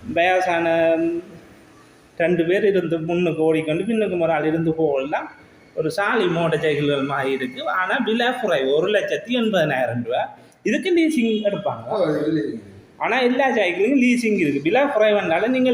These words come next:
Speaker 1: லீசிங்லையும் பெற்றுக்கொள்ளலாம், வாரண்டியும் கொடுக்கணும் ஒன்றரை வருஷத்துக்கு. கன பேர் எதிர்பார்த்து கொண்டிருந்தது லைசன்ஸ்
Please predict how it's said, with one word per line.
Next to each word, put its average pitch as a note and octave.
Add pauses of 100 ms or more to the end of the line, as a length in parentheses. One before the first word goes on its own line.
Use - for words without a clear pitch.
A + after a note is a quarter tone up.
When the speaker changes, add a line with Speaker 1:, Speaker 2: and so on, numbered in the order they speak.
Speaker 1:
லீசிங்லையும் G#3+
பெற்றுக்கொள்ளலாம், D#3 (520)
வாரண்டியும் B3
கொடுக்கணும் D#3+
ஒன்றரை D#3
வருஷத்துக்கு. D3 (1040)
கன G3+
பேர் A#3+
எதிர்பார்த்து G3+
கொண்டிருந்தது D3
லைசன்ஸ் G#3+